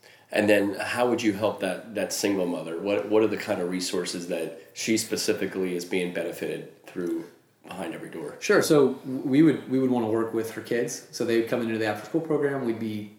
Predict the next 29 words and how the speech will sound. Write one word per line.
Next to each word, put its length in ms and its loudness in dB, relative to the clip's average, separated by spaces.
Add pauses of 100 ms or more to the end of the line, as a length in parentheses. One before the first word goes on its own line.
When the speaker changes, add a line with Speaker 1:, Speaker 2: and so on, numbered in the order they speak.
(120)
Speaker 2:
uh, 60 -8
on 260 0
average, 360 4
our 100 6
kids 260 0
come 180 -2
in 140 -2
two 180 0
grades 300 4
behind 320 -4
in 100 -2
reading. 360 -4 (420)
Speaker 1:
Mm. 100 0
Speaker 2:
So 160 4
we 140 2
would 120 2
wanna 200 -2
be 360 -2
working 360 -4
to 60 -6
catch 280 -6
that 160 -6
child 320 -8
up, 220 -10 (240)
uh, 520 -14
so 180 -8
that 140 -6
they're 260 -6
empowered 560 -2